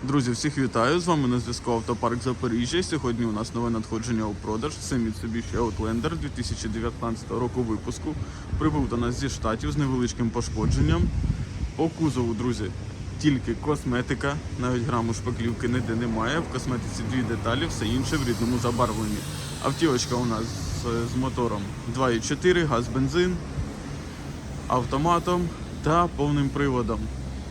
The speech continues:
Друзі, виглядає автівочка дуже гарно, на оригінальних дисках, на гарній новенькій зимовій гумі. Є денні ходові вогні, є лінзований бік Xenon,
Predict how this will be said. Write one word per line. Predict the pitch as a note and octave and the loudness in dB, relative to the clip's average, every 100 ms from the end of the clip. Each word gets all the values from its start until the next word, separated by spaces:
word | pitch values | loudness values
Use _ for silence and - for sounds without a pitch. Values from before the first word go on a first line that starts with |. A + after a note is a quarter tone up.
| - A#2+ | -6 0
Друзі, | C3+ A#2 | 2 2
виглядає | A#2 B2 C3+ C3 A#2+ | 2 2 0 2 2
автівочка | A2 A#2+ A#2 C3+ | 0 -2 -2 -2
дуже | C3 B2+ | -2 0
гарно, | C3+ D3 D#3+ D#3 | 2 2 0 0
на | C3+ | 4
оригінальних | A#2+ A#2+ B2+ B2 A#2+ B2 C3 | 4 4 2 2 2 2 2
дисках, | E3 - E3+ C3+ | 0 2 -2 -2
на | A#2+ | 0
гарній | C3 B2 A#2 A2+ A2 | 2 2 2 -2 0
новенькій | B2+ B2+ A#2 A2+ | 0 0 0 -2
зимовій | A#2 B2+ C3 A#2 A#2+ | -4 0 0 0 0
гумі. | B2 C3+ D3+ D#3+ - - - - - - - - - - - B2 | -2 -2 -2 -6 -8 -12 -12 -10 -10 -10 -8 -8 -10 -10 -6 0
Є | C3 | 2
денні | A#2+ C#3+ C3 | 2 2 2
ходові | A#2+ C#3 B2+ C#3 | 4 2 2 2
вогні, | B2+ B2+ C3+ C#3+ | 2 2 2 0
є | E3+ D3+ | 2 2
лінзований | C3+ B2+ B2+ B2 A#2+ | 2 0 0 2 0
бік | A#2 B2+ | 0 -2
Xenon, | - B2+ A#2+ C3 E3+ | -2 0 0 0 0